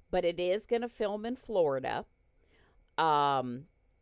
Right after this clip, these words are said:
and they have full expectations that this is going to be picked up, that it's not just gonna be the pilot, that it is going to be picked up. But they don't know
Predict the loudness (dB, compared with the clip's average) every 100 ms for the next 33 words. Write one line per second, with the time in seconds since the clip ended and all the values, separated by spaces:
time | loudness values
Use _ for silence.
0 | _ _ _ _ 0 0 0 0 2 4
1 | 2 -2 -2 0 0 -2 -8 -20 _ 0
2 | 4 4 2 -2 -4 -4 -2 -4 -4 -6
3 | -6 -6 -6 -6 -4 -6 -10 -8 -4 -4
4 | -2 -4 -6 -12 -10 -10 -10 -12 -12 -10
5 | -12 -10 -12 -12 -16 -18 _ _ _ _
6 | _ -4 -4 -4 -6 -6 -6 -10 -10 -12
7 | -10 -10 -10 -8 -6 -6 -10 -12 -10 -8
8 | -6 -8 -10 -12 -12 -12 -14 -12 -12 -14
9 | -16 -16 -14 -16 -16 _ -20 -8 -6 -2
10 | 0 0 0 -2 -2 -4 -2 -2